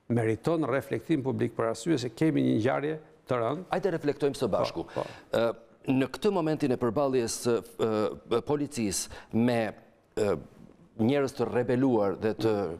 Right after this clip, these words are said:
Speaker 2: të mërzitur, të shqetësuar, ë, të cilët nuk janë, janë aq të nxehur sa padyshim nuk janë në kontroll të sjelljes së tyre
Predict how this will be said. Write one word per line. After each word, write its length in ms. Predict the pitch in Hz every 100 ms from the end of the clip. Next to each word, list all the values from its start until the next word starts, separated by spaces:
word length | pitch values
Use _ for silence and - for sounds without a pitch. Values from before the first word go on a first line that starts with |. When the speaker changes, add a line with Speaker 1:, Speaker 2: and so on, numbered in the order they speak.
| - -
Speaker 2:
të 140 | 110 101
mërzitur, 540 | 101 92 156 139 98
të 100 | 107
shqetësuar, 600 | - 110 - 160 131 101 - - - -
ë, 80 | 98
të 220 | 92 - 113
cilët 240 | 113 110
nuk 160 | 135 170
janë, 220 | 165 - 113
janë 260 | 131 131 - -
aq 160 | 135
të 140 | - 151
nxehur 340 | 120 139 113
sa 140 | - 101
padyshim 480 | - 117 123 165 147
nuk 160 | 143
janë 180 | 139 135
në 220 | 123 -
kontroll 540 | - 120 - 160 117 -
të 160 | 107 95
sjelljes 500 | - - 123 117 110
së 80 | 107
tyre 240 | 135 117